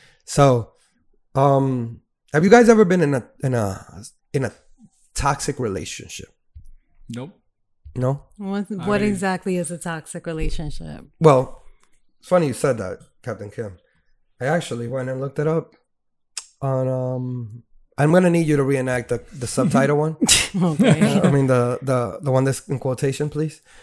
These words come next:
Speaker 1: Um, the definition of a toxic relationship, according to Urban Dic-, Dictionary, is a relationship between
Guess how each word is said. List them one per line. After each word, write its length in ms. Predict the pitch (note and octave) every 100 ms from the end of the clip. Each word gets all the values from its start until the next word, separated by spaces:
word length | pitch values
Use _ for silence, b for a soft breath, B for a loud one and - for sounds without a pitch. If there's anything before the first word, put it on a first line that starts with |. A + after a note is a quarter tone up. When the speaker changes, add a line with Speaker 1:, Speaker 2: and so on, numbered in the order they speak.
| b b - _ C#3+
Speaker 1:
Um, 340 | C3+ C3 B2+
the 80 | B2+
definition 760 | D3 D#3 E3 F3 F3 E3+ E3+ -
of 180 | C#3+ B2+
a 300 | B2 A#2 - -
toxic 460 | D3 E3 - F3+
relationship, 800 | D3+ C3 C3+ C#3+ - G#2+ - A2
according 420 | A#2 - C#3+ D#3+ E3+
to 100 | B2
Urban 300 | C3+ C3 A2+
Dic-, 340 | C3 - - -
Dictionary, 720 | D3+ D#3 - G2+ F#2+ G2 - -
is 160 | A2+
a 100 | A#2
relationship 960 | A2 A2+ A2 A2+ C#3 - C3+ - F#3 C#3+
between 480 | B2 - B2+ A#2